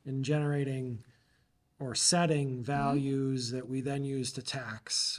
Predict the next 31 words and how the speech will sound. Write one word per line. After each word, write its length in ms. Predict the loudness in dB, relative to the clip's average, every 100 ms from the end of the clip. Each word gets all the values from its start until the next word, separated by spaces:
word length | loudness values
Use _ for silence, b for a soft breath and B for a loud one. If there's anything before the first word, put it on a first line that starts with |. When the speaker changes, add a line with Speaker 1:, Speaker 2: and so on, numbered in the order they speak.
| -8
Speaker 1:
whether 280 | -8 -6 -4
that's, 640 | -4 -6 -6 -8 -6 -10 -12
um, 400 | -14 -14 -14 -16 _ _ _ _ _ _ _ _
real 240 | 6 6
property, 520 | 6 2 0 2 0 0
personal 460 | 0 -4 -2 -4
property, 800 | -4 -4 -4 -4 -2 0 -2 -4 b b b b -12
um, 340 | -10 -10 -4
but 120 | -2 4
then, 280 | 4 4 0
you 140 | 0 0
know, 220 | 0 -8 _ _ _ _ -12
uh, 140 | -12 -6
on 120 | -2
the 100 | 0
other 140 | 2 2
side 260 | 2 0
of 80 | 0
things 260 | -2 -2 0
as 140 | -2 -2
well, 400 | 0 0 -2 -2
working 400 | -4 -4 -4 -2
with 180 | -4
those 280 | -4 -4 -2
eligible 840 | -2 -4 -4 -4 -2 -2 -2 -4 -8
for 260 | -6 -4 -2
some 200 | 0 0
type 200 | -2 -8
of 60 |
tax 340 | -6 -4 -4 2
release, 340 | 4 4 2